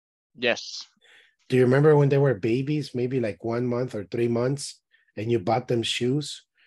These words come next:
Speaker 2: and the shoes cost twenty dollars, and I don't know why they use shoes because they can't even walk? Pero no, ahí están las mamás, "Ay, no, hay que comprarle, lo-, mira qué bonito, son gatitos," you know, like,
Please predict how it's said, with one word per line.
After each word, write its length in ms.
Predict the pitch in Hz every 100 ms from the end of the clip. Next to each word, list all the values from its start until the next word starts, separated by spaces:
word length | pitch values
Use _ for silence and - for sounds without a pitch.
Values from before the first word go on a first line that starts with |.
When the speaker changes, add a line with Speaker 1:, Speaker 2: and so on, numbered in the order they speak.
| _ -
Speaker 2:
and 120 | 110
the 80 | 107
shoes 280 | - 131 127
cost 420 | - 127 123 -
twenty 320 | - 127 131
dollars, 480 | 117 113 135 143 143
and 280 | 110 104 95
I 140 | - 113
don't 140 | 120
know 100 | 123
why 300 | 110 107 120
they 80 | 123
use 280 | 113 120 117
shoes 360 | - 127 139
because 340 | - 110 107 101
they 120 | 110
can't 260 | - 117 120
even 240 | 110 92
walk? 400 | 90 98 135 - _ _ _ _ _ _ _ _ _ _ _ _ _ _ -
Pero 180 | 120 113
no, 160 | 123
ahí 140 | 104 95
están 240 | - 123
las 140 | 131
mamás, 260 | 120 127 151
"Ay, 120 | 247
no, 120 | 294
hay 140 | 302 294
que 160 | 247
comprarle, 500 | 226 233 226 226 233
lo-, 180 | 226 233 294
mira 240 | 247 262
qué 160 | - 220
bonito, 460 | 208 214 214 170
son 160 | 147 185
gatitos," 500 | 175 170 190 - 110
you 100 | 117
know, 120 | 117
like, 200 | 113 98